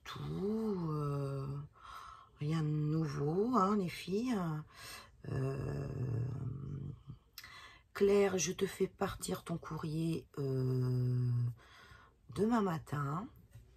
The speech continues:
Notre petit échange, je te le fais partir demain matin.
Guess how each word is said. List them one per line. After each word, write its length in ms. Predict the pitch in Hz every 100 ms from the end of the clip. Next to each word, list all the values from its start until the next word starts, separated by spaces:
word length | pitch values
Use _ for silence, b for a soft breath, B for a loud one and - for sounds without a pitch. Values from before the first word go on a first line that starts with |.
| - - - - - - - B B B B B -
Notre 240 | 147 123
petit 340 | - 165 - 180 -
échange, 640 | 147 - 147 135 190 -
je 60 | -
te 100 | 160
le 60 |
fais 180 | 131 147
partir 420 | 120 139 - 139
demain 300 | 123 180 226
matin. 560 | 196 147 120 147 156